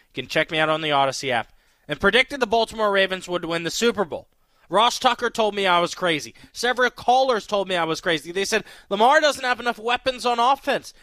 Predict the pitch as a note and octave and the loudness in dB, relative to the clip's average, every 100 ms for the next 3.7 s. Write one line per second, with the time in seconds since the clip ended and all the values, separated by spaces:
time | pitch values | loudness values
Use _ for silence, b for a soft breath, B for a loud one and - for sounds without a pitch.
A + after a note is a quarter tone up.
0 | b - A#3 F3 B3 C#4+ B3+ G3+ G#3 G3+ | b -4 -4 -4 -4 -2 -2 -4 -6 -6
1 | G#3 A3 G#3+ G3 A#3+ C4 A3+ C#3+ - b | -2 -2 -2 2 2 4 2 0 -4 b
2 | b - D3+ G#3 F#3+ - C#3+ G3+ F#3 E3+ | b -6 -2 0 0 -2 -4 0 2 4
3 | D3+ D3 D#3 A3 A3 A#3 A#3 | 4 2 0 0 0 0 0